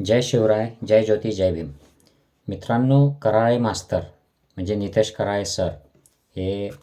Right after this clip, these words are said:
अत्यंत लोकप्रिय असं व्यक्तिमत्व महाराष्ट्र राज्यातलं. कोविड काळामध्ये यांनी ऑनलाइन मुलांना मोफत शिक्षण दिलं.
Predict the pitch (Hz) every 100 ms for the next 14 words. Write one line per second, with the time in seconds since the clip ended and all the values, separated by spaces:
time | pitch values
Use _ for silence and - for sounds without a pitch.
0 | _ _ _ _ 95 92 - 123 127 117
1 | 104 107 - - 123 127 131 - - -
2 | 120 104 - 117 107 92 101 107 - 104
3 | 90 95 - 98 90 82 87 90 110 -
4 | _ - - 98 107 120 113 110 117 113
5 | 113 107 107 110 117 - _ _ _ _
6 | _ 92 90 98 101 110 110 101 101 104
7 | 104 107 120 101 101 104 - 139 - -
8 | - 107 - 107 95 92